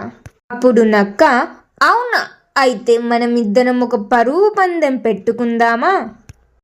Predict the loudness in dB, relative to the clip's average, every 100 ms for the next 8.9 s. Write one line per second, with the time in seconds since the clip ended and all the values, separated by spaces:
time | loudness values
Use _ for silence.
0 | 0 0 0 2 2 2 2 4 4 2
1 | 0 0 2 2 2 2 0 -2 -4 -2
2 | -2 -4 -6 -12 -20 _ 0 2 4 4
3 | 4 4 2 2 2 0 0 0 2 2
4 | 2 2 4 2 0 -2 -4 -4 -2 0
5 | 0 -2 -4 -4 -4 -4 -4 -2 -4 0
6 | 0 0 -2 0 2 2 0 0 0 -2
7 | -2 -4 0 2 2 0 -12 _ _ 0
8 | 2 2 2 2 0 -2 -2 -2